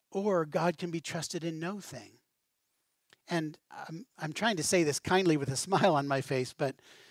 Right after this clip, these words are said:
it's the epitome of pride to think that there is something in our lives that we have screwed up so badly that God can't be trusted to redeem it. He's either God or he's not.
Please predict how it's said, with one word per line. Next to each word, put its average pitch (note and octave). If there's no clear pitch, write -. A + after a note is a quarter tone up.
it's F3
the D#3
epitome F#3
of -
pride C3+
to D3+
think F3
that D3+
there C#3+
is C3+
something F3+
in D3+
our D#3+
lives C#3+
that C3+
we D#3
have D#3
screwed E3+
up B2+
so F3+
badly B2
that C3
God C#3+
can't D3
be C#3
trusted -
to C3
redeem A2+
it. -
He's D#3+
either G#3
God C#3
or C3+
he's B2+
not. C3+